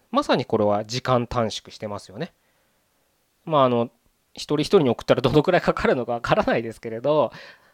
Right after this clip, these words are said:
例えばそれがね、うん、二十時間とかかかるのが、もうほんと一瞬でね、一通送るので、みんなに送れるわけですから、うん、すごく時間短縮になってますよね。あとその読書会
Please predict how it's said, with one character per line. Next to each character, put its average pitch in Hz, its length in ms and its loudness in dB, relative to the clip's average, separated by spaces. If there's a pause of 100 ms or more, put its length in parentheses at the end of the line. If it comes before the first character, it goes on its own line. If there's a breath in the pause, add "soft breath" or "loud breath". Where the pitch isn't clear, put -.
(120)
例 131 180 2
え - 20 6
ば 180 100 2
そ 127 80 -2
れ 123 80 0
が 120 100 0
ね、 160 200 -4 (160)
う 135 40 -20
ん、 110 320 -12 (360)
二 123 140 -6
十 147 200 0
時 143 140 -6
間 101 180 -10
と - 80 -18
か 98 120 -14
か 110 120 -8
か 160 140 -2
る 147 80 -2
の 120 120 -6
が、 165 300 -2
も 202 120 -4
う - 20 -4
ほ 214 100 2
ん 208 40 -4
と 202 80 -4
一 180 80 -6
瞬 175 320 -4
で 165 100 -2
ね、 208 200 -8 (560)
一 160 140 -6
通 - 160 -2
送 120 200 0
る 139 100 -2
の 127 120 -4
で、 190 220 0
み 135 140 -4
ん 147 80 -4
な 160 100 0
に 131 80 -4
送 - 160 -10
れ 104 120 -10
る 107 60 -10
わ 107 120 -6
け 104 100 -14
で 85 100 -14
す - 100 -20
か 110 120 -12
ら、 135 260 -6 (760)
う 120 100 -8
ん、 110 120 -6
す - 100 -12
ご 143 140 2
く 117 80 -12
時 117 140 -10
間 107 200 -6
短 104 220 -10
縮 - 220 -14
に 101 60 -12
な 107 80 -8
っ - 60 -16
て - 100 -20
ま 82 100 -16
す - 100 -14
よ 180 60 -6
ね。 320 120 -10 (1500 soft breath)
あ 190 120 0
と 185 80 -4
そ 175 80 0
の 156 80 2
読 147 200 2
書 - 140 4
会 170 580 6